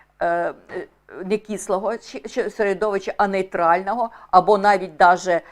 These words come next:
е, більш, е, який на-, натрію о аш. І больові відчуття зменшуються за допомогою екстракту шавлії, і натрій бікарбонат плюс кис-, е,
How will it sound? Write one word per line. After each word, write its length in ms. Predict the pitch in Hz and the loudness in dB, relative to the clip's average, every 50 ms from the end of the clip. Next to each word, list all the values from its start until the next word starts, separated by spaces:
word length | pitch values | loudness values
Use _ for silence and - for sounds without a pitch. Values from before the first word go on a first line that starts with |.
| - - - - - _ - 175 | -20 -20 -20 -20 -16 _ -2 0
е, 280 | 175 170 170 165 170 165 156 98 - - 127 - _ _ - - - - | 2 4 4 4 2 0 -4 -18 -20 -20 -20 -20 _ _ -20 -20 -20 -20
більш, 440 | 180 160 160 208 202 165 - - - | -16 -10 -6 -6 -6 -6 -8 -10 -6
е, 300 | 165 170 170 160 160 160 156 156 _ _ _ _ _ _ _ _ _ - | -4 -2 -2 -2 -2 -4 -6 -12 _ _ _ _ _ _ _ _ _ -12
який 440 | 180 180 180 180 196 185 180 151 - - | -10 -10 -8 -6 -4 -4 -4 -4 -6 -8
на-, 260 | 170 180 180 - 180 | -8 -8 -8 -6 -4
натрію 380 | 180 190 190 185 - 170 160 151 | 0 -2 -2 -2 -2 -6 -4 -2
о 60 | 156 | 0
аш. 340 | 165 202 269 302 - - - _ _ _ _ _ _ _ - | 0 0 0 -2 -4 -12 -20 _ _ _ _ _ _ _ -8
І 300 | 254 269 285 294 - - _ _ | -6 -4 -4 -4 -6 -8 _ _
больові 420 | - 180 233 247 240 247 220 254 226 | -4 0 2 2 4 2 0 0 -4
відчуття 640 | 185 196 - - - 190 - - - 165 156 156 165 | -8 -8 -10 -12 -16 -16 -8 -2 0 2 2 0 -2
зменшуються 840 | - 180 180 185 175 170 170 165 - - 233 233 247 247 - 254 | -6 -4 0 2 2 2 0 -4 -6 -2 -2 -2 0 0 -2 -2
за 80 | 233 247 | -2 0
допомогою 680 | 208 247 240 - 247 247 226 240 240 233 226 240 233 226 233 - - - | -2 -2 -2 -2 -2 -2 0 0 -2 0 0 0 0 0 -2 -8 -12 -6
екстракту 600 | - 220 - - - 247 233 226 226 - 226 220 | -6 -6 -6 -4 -2 2 2 2 2 0 -2 -4
шавлії, 580 | - - 214 214 208 185 208 214 214 214 214 _ _ _ _ - | -2 0 2 2 2 0 -2 -6 -6 -6 -8 _ _ _ _ -8
і 180 | 285 302 302 254 | -6 -4 -4 -2
натрій 360 | 226 226 233 233 - 196 185 | 0 0 0 0 0 -2 -4
бікарбонат 720 | - 175 170 - 180 175 165 - 185 196 254 277 277 277 | -4 -4 -6 -4 -4 -4 -2 -2 -4 -2 0 -2 -2 -2
плюс 220 | - 214 202 - - | -4 -10 -12 -12 -10
кис-, 320 | 214 202 - 196 - - | -10 -10 -10 -10 -8 -4
е, 240 | 185 180 175 165 | -4 -2 -2 -4